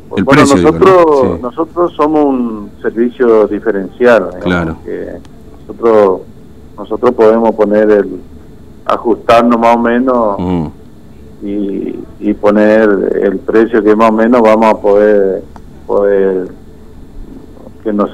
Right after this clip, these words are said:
Speaker 2: sirva a nosotros, que nos cierre para ir, o si no, vamos a tener que cerrar nomás las puertas y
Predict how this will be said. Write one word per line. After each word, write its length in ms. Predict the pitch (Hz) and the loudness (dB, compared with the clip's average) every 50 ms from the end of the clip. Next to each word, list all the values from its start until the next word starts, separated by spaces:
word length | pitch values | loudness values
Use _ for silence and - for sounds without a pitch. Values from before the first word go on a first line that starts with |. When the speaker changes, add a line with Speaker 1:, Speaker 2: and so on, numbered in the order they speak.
| - | 0
Speaker 2:
sirva 300 | - 127 131 123 117 113 | 2 4 4 4 4 2
a 40 | 107 | 2
nosotros, 400 | 107 101 98 117 120 117 135 139 | 2 -2 -4 -4 -6 -2 0 0
que 80 | 123 120 | 0 0
nos 160 | 110 101 - | 0 -2 -2
cierre 320 | - 117 117 120 120 117 | 0 0 0 2 2 0
para 260 | - 110 107 110 110 110 | 0 2 2 2 2 2
ir, 160 | 117 123 135 143 | 2 2 4 2
o 80 | 131 | 2
si 120 | - 107 101 | 2 -2 -6
no, 100 | 101 104 | -2 0
vamos 480 | 107 117 127 123 110 104 104 107 104 - | 2 4 4 4 4 4 2 0 -2 -4
a 20 | |
tener 200 | 101 95 104 101 | -6 -6 -6 -6
que 120 | - 98 | -6 -8
cerrar 320 | - - 98 92 98 101 104 | -8 -6 -4 -2 -2 0 0
nomás 200 | 104 104 104 104 | 0 0 2 2
las 100 | 107 - | 2 0
puertas 400 | - 110 110 113 110 - 107 101 | 0 2 0 0 0 2 0 2
y 200 | 95 95 92 | 2 0 -2